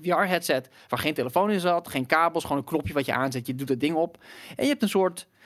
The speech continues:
die, die porno-ervaring die jij hebt gezien, die honderdtachtig graden. Nou,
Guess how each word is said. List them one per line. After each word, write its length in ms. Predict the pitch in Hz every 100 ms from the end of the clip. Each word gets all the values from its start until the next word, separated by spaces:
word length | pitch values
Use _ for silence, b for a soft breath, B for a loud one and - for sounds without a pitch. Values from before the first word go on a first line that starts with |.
| b b
die, 180 | 196 196
die 120 | 196
porno-ervaring 540 | 196 240 262 233 220 233
die 80 |
jij 100 | 226
hebt 100 | 220
gezien, 160 | 220 240
die 80 | 214
honderdtachtig 480 | 185 196 190 - -
graden. 400 | 165 175 254 339 b -
Nou, 160 | 165